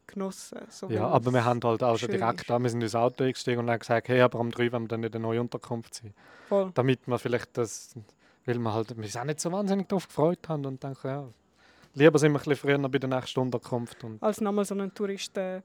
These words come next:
Speaker 2: Völlig.
Speaker 1: müssen zu machen.
Speaker 2: Ja, dementsprechend haben wir halt unser Programm ab, weil wir nicht mehr so viel gemacht haben. Aber coole Sache, Terra-, Terrasse ist super gewesen.
Speaker 1: Voll.
Speaker 2: Und dann sind wir, sind wir schon den Kaffee getrunken,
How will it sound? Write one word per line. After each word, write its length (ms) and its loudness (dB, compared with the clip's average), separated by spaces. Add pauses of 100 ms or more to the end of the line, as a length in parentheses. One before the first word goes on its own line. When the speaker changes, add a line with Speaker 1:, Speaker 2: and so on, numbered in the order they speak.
Speaker 2:
Völlig. 580 -4
Speaker 1:
müssen 260 -10
zu 140 -16
machen. 380 -14 (160)
Speaker 2:
Ja, 240 -6 (600)
dementsprechend 680 -2
haben 120 -8
wir 100 -6
halt 180 -4
unser 300 -12
Programm 300 -10
ab, 200 -8
weil 140 -6
wir 60 -4
nicht 120 0
mehr 80 -2
so 140 -4
viel 220 -8
gemacht 420 -14
haben. 160 -18 (480)
Aber 220 6
coole 300 4
Sache, 300 0
Terra-, 320 -2
Terrasse 440 2
ist 100 -12
super 340 -10
gewesen. 220 -20 (500)
Speaker 1:
Voll. 320 -2 (440)
Speaker 2:
Und 140 -16
dann 180 0
sind 240 -2
wir, 80 -6
sind 160 -4
wir 80 -4
schon 140 -2
den 100 0
Kaffee 300 -4
getrunken, 460 -10